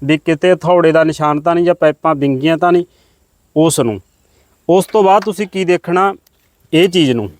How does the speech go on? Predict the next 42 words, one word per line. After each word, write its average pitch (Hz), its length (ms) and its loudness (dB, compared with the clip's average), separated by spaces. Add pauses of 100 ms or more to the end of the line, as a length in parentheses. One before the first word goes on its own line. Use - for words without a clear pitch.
(200)
ਇਹ 156 80 0
ਗੋਡੇ 156 340 2
ਆ 160 120 4
ਗਏ 160 120 -2
ਗੱਡੀ 165 240 0
ਦੇ, 190 140 0 (840)
ਇਹ 175 100 0
ਕੰਪਨੀ 196 400 0
ਵੱਲੋਂ 208 260 2
ਹੁੰਦੀ 131 240 2
ਹੈ 123 60 2
ਫਿਟਿੰਗ 117 340 -4
ਇਹ। 104 200 -10 (840)
ਉਸ 156 140 2
ਤੋਂ 160 100 2
ਬਾਅਦ 175 220 2
ਜਦੋਂ 185 300 2
ਇਹ 175 140 0
ਬਣਦੇ 160 360 0
ਨੇ, 175 180 0 (360)
ਨਹੀਂ 156 320 2
ਕਿਸੇ 190 240 0
ਤੋਂ 196 120 0
ਵੀ 208 120 -2
ਨਹੀਂ 196 200 2
ਗੱਲ 143 160 2
ਬਣਦੀ, 113 360 -6 (400)
ਇਹਨਾਂ 190 260 2
ਦੀ 226 100 0
ਚੰਗੀ 190 320 2
ਤਰ੍ਹਾਂ 196 200 2
ਦੇਖਣੀ 135 380 0
ਆ 139 80 2
ਆਹ, 139 300 2 (1900)
ਵੀ 139 200 0
ਇੱਥੋਂ 165 360 0
ਕਿਸੇ 185 220 0
ਥੋੜੇ 185 340 2
ਦਾ 175 120 2
ਨਿਸ਼ਾਨ 175 360 0
ਤਾਂ 185 140 -2
ਨਹੀਂ। 185 140 -2